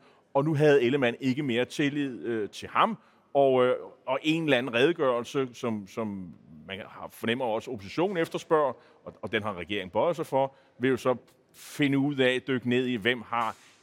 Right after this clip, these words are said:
i sidste ende ansvar for alle de her ting. Men for at gøre en lang historie kort,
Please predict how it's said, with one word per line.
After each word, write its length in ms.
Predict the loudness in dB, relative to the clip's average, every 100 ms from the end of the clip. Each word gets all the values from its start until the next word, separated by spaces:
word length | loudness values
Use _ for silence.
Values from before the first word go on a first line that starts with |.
| _ -10
i 60 |
sidste 420 | -8 -6 -6 -2
ende 120 | -2 -2
ansvar 360 | -6 -2 -2 -2
for 120 | 0
alle 180 | 0 0
de 80 | 0
her 120 | 0
ting. 300 | 0 -4 -4 -16 _ _ _ -4
Men 320 | 2 2 0 -10 -20 -20 -20 -20 -4
for 180 | 4 4
at 80 |
gøre 300 | 6 2 0
en 120 | -4 2
lang 240 | 2 2
historie 360 | -6 -4 -2 -2
kort, 300 | 2 2